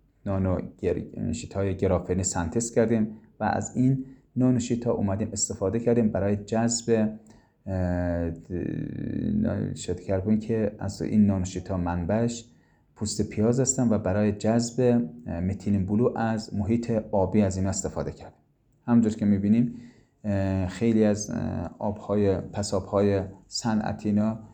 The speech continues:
شامل رنگ‌های صنعتی هستن که مشکلات عمده برای آلودگی‌های آب است و دیگه این رنگ‌های صنعتی رنگ-، ترکیبات سمی هستن که برای محیط خیلی مضرن.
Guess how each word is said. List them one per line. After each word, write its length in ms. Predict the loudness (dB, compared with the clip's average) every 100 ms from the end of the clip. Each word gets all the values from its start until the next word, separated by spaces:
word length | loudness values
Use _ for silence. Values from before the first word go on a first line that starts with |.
| _
شامل 580 | -6 0 2 4 2 2
رنگ‌های 420 | 2 0 0 -2
صنعتی 540 | -2 -2 -2 -4 -2 -2
هستن 320 | 0 2 2
که 160 | 4 0 0
مشکلات 460 | -2 -2 0 0 0 -4
عمده 280 | -2 0 2
برای 200 | 2 2
آلودگی‌های 680 | 0 -2 -2 -4 -4 0 0
آب 240 | 0 0
است 220 | 0 0
و 120 | 0
دیگه 200 | 0 -2 2
این 160 | 2
رنگ‌های 440 | 4 0 -2 -4 -4
صنعتی 680 | -2 -2 -2 -2 -2 -2 -6 -20 _ -2
رنگ-، 340 | 0 0 0
ترکیبات 500 | -2 -2 -2 -2 -2
سمی 440 | -2 0 2 2 2
هستن 300 | 2 2 2
که 80 |
برای 200 | 2 0
محیط 540 | 0 0 2 2 0 -2
خیلی 220 | 2 2
مضرن. 340 | 2 -2 -4